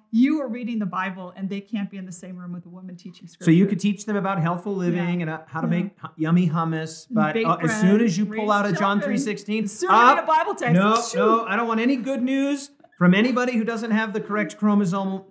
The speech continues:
Speaker 2: chromosomal
Speaker 1: Exact
Speaker 2: makeup.
Speaker 1: configuration, yeah,
Speaker 2: Okay,
Speaker 1: it's
Speaker 2: gotcha.
Speaker 1: over.
Speaker 2: That's
Speaker 1: Anyway.
Speaker 2: nothing arbitrary about that.
Speaker 1: What would they have done with Mary and the, the women that were at the two, you know, they,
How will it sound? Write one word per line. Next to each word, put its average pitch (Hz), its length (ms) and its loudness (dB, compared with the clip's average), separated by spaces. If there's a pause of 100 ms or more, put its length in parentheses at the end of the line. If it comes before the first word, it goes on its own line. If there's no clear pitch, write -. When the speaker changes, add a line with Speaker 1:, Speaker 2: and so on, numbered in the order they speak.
(140)
Speaker 2:
chromosomal 202 140 4 (260)
Speaker 1:
Exact - 20 2
Speaker 2:
makeup. 180 360 2
Speaker 1:
configuration, 226 580 -8
yeah, 190 220 -4
Speaker 2:
Okay, - 180 -8
Speaker 1:
it's 110 100 -10
Speaker 2:
gotcha. 107 160 -8
Speaker 1:
over. 180 340 -12 (180)
Speaker 2:
That's 185 160 4
Speaker 1:
Anyway. 175 80 2
Speaker 2:
nothing 240 300 2
arbitrary 185 580 -2
about 131 240 -6
that. 165 280 -6
Speaker 1:
What 262 180 -4
would 262 100 -6
they 262 100 -6
have 214 100 -6
done 214 240 -4
with 202 220 -8
Mary 208 480 -8
and 190 160 -14
the, 196 80 -16
the 185 120 -14
women 214 340 0
that 190 140 -12
were 202 100 -14
at 202 120 -12
the 202 60 -18
two, 233 240 -10
you 247 80 -2
know, 196 160 -4
they, 202 160 -12